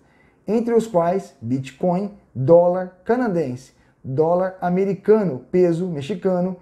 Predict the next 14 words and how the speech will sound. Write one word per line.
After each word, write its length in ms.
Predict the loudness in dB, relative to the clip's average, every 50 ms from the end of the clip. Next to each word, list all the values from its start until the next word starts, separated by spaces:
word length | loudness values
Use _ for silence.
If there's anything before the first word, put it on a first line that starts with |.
| _ _ _ -4
libra 580 | -2 2 2 2 2 2 2 0 0 -2 -2 -4 -2
esterlina 880 | -2 -2 0 2 2 4 4 4 2 2 0 0 -2 -2 -4 -6 -8 -12 -16 _ _ -8 -2
e 80 | 0
euros, 600 | 2 4 4 4 4 2 0 -4 -8 -12 -16 -20 _ _ _ _
direto 460 | -2 0 2 2 2 2 0 -2 -2
no 60 | -4 -4
aplicativo 680 | -4 -4 -4 -2 -4 -4 -4 -4 -4 -2 -2 -4 -6 -10 _ _ _ _ -2
e 80 | 0 2
usando 600 | 2 4 2 2 2 0 0 0 -2 -2 -2 -4
a 60 | -4
taxa 340 | -4 -6 -6 -6 -4 -4 -4
de 140 | -4 -4 -4
câmbio 540 | -2 0 0 2 2 0 0 -2 -2 -4 -2
interbancário. 1500 | -2 0 2 2 0 2 2 2 2 2 0 -8 -10 -6 -2 -2 -2 -2 -2 -4 -4 -4 -4 -4 -4 -8 -12 -14 -16